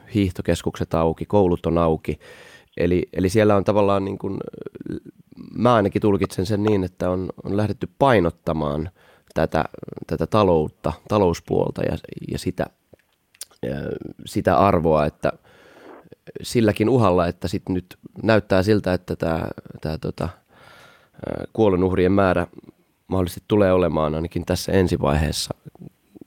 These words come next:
korkeampi kuin, kuin näissä muissa Pohjoismaissa, jossa ollaan sitten lähdetty tämän tiukan rajoittamisen linjoille. Ää, mitä ajattelette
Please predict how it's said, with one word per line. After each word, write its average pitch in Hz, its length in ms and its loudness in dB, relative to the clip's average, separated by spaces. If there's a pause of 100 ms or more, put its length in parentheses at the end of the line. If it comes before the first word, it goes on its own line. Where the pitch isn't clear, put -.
(220)
korkeampi 73 640 2
kuin, 69 300 0 (480)
kuin 67 200 0
näissä 69 240 0
muissa 76 300 2
Pohjoismaissa, 69 800 0
jossa - 260 -4 (440)
ollaan 73 300 -4
sitten - 360 -6
lähdetty 76 400 -2 (680)
tämän 67 160 -4
tiukan 82 440 2 (360)
rajoittamisen 85 760 0
linjoille. 87 400 2 (520)
Ää, 82 200 -6 (380)
mitä 135 400 2 (200)
ajattelette 87 680 0